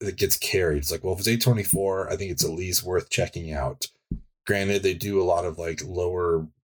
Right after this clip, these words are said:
uh, budget stuff, so that, you know, bringing in eighty-one million is still a huge profit. We're not getting any superhero stuff, but from some of the stuff I read today, it's like, I think a lot of this is they, they might be focusing now more towards the T V.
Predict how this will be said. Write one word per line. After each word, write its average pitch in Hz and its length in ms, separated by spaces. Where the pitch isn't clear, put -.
uh, 82 280
budget 95 480
stuff, 120 340
so 107 120
that, 87 280
you 98 100
know, 85 60
bringing 85 280
in 80 100
eighty-one 85 320
million 87 240
is 80 100
still 90 220
a - 20
huge 82 380
profit. 92 560
We're 92 80
not 87 160
getting 90 140
any 82 100
superhero 90 560
stuff, 87 320
but 85 120
from 85 380
some - 180
of 101 60
the 90 60
stuff 92 240
I 85 80
read 82 280
today, 85 320
it's 82 140
like, 80 220
I - 60
think 90 160
a 87 40
lot 82 240
of 85 60
this 85 160
is 82 140
they, 82 180
they 85 160
might 82 220
be 82 80
focusing 85 520
now 82 200
more 85 360
towards 87 280
the 78 100
T 78 160
V. 120 440